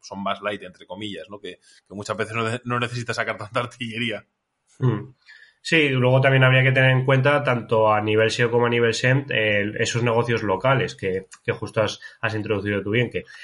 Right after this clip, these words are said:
Speaker 2: ah, em, si quieres posicionarte en una ciudad grande, quizá va a ser mucho más complicado, pero si al final tienes una clínica dental en un pueblo de Madrid de cien mil habitantes, pues, a, tanto a nivel seo local, con esa ficha de Google My Business y realizando ciertas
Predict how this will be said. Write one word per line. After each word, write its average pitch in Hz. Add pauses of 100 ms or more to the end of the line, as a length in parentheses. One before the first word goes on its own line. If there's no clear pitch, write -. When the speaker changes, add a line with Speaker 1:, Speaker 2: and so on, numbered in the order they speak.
(140)
Speaker 2:
ah, 110
em, 104 (120)
si 110
quieres 110
posicionarte 117
en 113
una 113
ciudad 117
grande, 117
quizá 104
va 107
a -
ser 110
mucho 113
más 110
complicado, 117
pero 107
si 101
al 95
final 101
tienes 107
una 107
clínica 107
dental 107
en 95
un 101
pueblo 113
de 110
Madrid 110
de 92
cien 98
mil 107
habitantes, 110 (360)
pues, 110
a, 101
tanto 107
a 107
nivel 107
seo 110
local, 113
con 110
esa 107
ficha 107
de 104
Google 104
My 101
Business 117
y 98
realizando 95
ciertas -